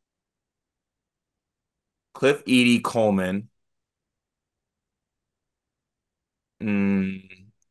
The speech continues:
maybe not four bigs. Uh, Ace Baldwin and Jahmir Young.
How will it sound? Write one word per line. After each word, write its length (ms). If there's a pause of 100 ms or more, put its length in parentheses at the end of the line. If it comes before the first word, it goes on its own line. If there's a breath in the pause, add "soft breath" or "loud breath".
(400)
maybe 200
not 220
four 140
bigs. 400
Uh, 1080 (1800)
Ace 240
Baldwin 680
and 320
Jahmir 380
Young. 320